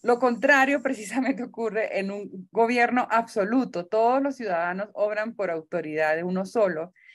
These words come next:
y si no tomaron desde la infancia el hábito de esta dependencia, difícil les será al soberano introducir nuevas leyes y recogerlo al pueblo la parte de libertad que una vez lo hubieran concebido.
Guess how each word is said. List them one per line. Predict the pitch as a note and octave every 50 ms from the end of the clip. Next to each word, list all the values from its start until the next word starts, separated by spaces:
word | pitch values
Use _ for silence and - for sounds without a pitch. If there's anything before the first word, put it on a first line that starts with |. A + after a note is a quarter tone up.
| _ _
y | - G#3+ F#3
si | A3 G#3
no | G#3+ G#3 A3
tomaron | A3 C4 C#4 C4+ C4+ C4+ B3+ C4 B3+
desde | B3 A#3 G#3+ G3+
la | F#3 E3+
infancia | E3+ E3+ - G#3+ G#3 G#3+ A3 G3 - A3 -
el | - - G3+ G3 F#3+ F#3 F#3 -
hábito | - A3+ A3+ A3+ A#3 A3+ G3+ F#3 F#3 - - E3+ D#3 D#3
de | D#3 D#3 D#3 D#3+ D#3+
esta | E3 - _ - G3+ G3+
dependencia, | G3+ G#3 G3+ G#3+ A3+ A#3 A#3 A#3+ A#3+ A3+ G#3+ G3 A#3+ A#3 A3
difícil | G#3 G3+ G3 - G#3 G#3 F#3 A3+ G#3+ G#3+
les | A3 G#3+
será | G3+ F#3+ F3+ F3+ E3+
al | E3+ F3+
soberano | F3+ G#3 G3 F#3+ F3+ E3+ E3+ E3 E3+ F3
introducir | F3+ F3+ F#3+ F#3 F3+ F3+ F3+ F3+ - D#3+ D#3
nuevas | E3 E3 E3 F3+ G#3 A#3+
leyes | C4 B3+ G#3+ F#3 F#3 A3 A3+ -
y | G3+ G3
recogerlo | F#3 F3+ F3+ - D#3+ D#3+ E3 D#3+ D3+ D#3 D#3+
al | E3+ F#3 F3+
pueblo | _ A3+ A#3 A3 G3 F#3 G3 G#3+
la | G#3 - G#3+
parte | - E3 D#3+ D#3 - - F3
de | F3
libertad | F#3 F#3+ G3 G#3 G#3+ G#3 G3+ - G#3+ G3+ F#3
que | - F3+
una | E3+ E3 E3 E3
vez | E3+ F3 F3
lo | F3+
hubieran | E3+ F3 E3+ E3+ E3+ F3
concebido. | - F3 D#3+ D#3 - D3+ C#3+ C#3+ C#3 G#2+ A#2 C3 _